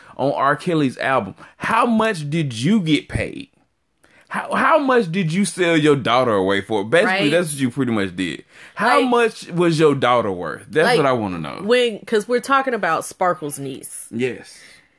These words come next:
Speaker 2: And she said it was her bro-, that's her, her brother.
Speaker 1: Brother-,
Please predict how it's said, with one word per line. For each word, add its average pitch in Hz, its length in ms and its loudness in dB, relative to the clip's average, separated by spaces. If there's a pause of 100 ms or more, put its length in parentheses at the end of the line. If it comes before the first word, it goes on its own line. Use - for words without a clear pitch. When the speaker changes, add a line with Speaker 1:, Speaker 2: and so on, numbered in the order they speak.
(180)
Speaker 2:
And 185 220 0
she 220 160 -6
said 190 200 0
it 151 60 0
was 165 120 -8
her 175 120 0
bro-, 165 300 0 (180)
that's - 440 -2
her, 165 500 0 (200)
her 196 140 -2
brother. 170 400 2
Speaker 1:
Brother-, 101 260 -4